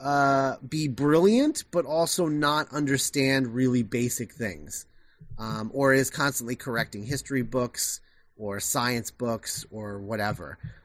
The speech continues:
Um, and so they have her in another room, and they're gonna go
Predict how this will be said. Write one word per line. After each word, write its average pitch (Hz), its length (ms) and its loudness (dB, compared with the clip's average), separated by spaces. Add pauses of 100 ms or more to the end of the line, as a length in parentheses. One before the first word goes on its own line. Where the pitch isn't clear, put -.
(140)
Um, 104 400 -6
and 127 240 -2
so 139 840 6
they 135 220 2
have 143 300 2
her 139 120 -2
in 139 100 0
another 139 320 0
room, 113 440 -4 (500)
and 123 160 -4
they're 123 80 0
gonna 123 200 0
go 110 580 -2